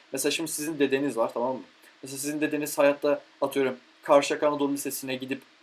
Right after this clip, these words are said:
beş lira para verip de basketbol maçını seyretmez. Ki buna benim dedem de dahil, benimki de seyretmez. Ama orada nasıl biliyor musunuz? "Burası benim kasabam." diyor.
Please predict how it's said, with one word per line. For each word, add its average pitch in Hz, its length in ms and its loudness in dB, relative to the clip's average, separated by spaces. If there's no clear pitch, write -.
beş 147 260 4
lira 131 140 0
para 131 240 2
verip 135 260 -2
de 156 160 -2
basketbol 139 460 2
maçını 117 280 -8
seyretmez. - 640 -2
Ki 156 100 -2
buna 143 180 2
benim 139 160 2
dedem 120 260 0
de 135 80 -12
dahil, 104 240 2
benimki 110 240 -6
de 98 80 -4
seyretmez. 95 460 -8
Ama 160 180 2
orada 170 160 2
nasıl 175 200 -4
biliyor 160 160 0
musunuz? 117 240 -14
"Burası 147 300 0
benim 165 200 0
kasabam." 104 520 -4
diyor. 127 160 -2